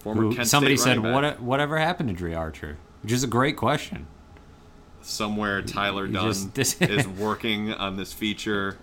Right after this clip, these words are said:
Speaker 2: And we've
Speaker 1: in the
Speaker 2: spoiled
Speaker 1: Southern
Speaker 2: it.
Speaker 1: Tier.
Speaker 2: <laughs>
Speaker 1: No
Speaker 2: But
Speaker 1: less.
Speaker 2: he, yeah, it's, I don't know what other options Corey Coleman had. Um, I saw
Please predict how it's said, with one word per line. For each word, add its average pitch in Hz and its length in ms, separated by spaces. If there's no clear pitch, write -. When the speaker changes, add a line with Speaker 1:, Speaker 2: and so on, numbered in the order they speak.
Speaker 2:
And 104 120
we've 95 240
Speaker 1:
in 113 120
the 117 80
Speaker 2:
spoiled 110 100
Speaker 1:
Southern 113 260
Speaker 2:
it. 107 60
Speaker 1:
Tier. 98 420
Speaker 2:
<laughs> 127 100
Speaker 1:
No 98 60
Speaker 2:
But 120 220
Speaker 1:
less. - 180
Speaker 2:
he, - 220
yeah, 113 400
it's, - 440
I 117 140
don't 131 220
know 127 120
what 123 180
other 120 220
options 117 440
Corey 110 260
Coleman 101 400
had. 107 300
Um, 92 540
I 101 100
saw 104 340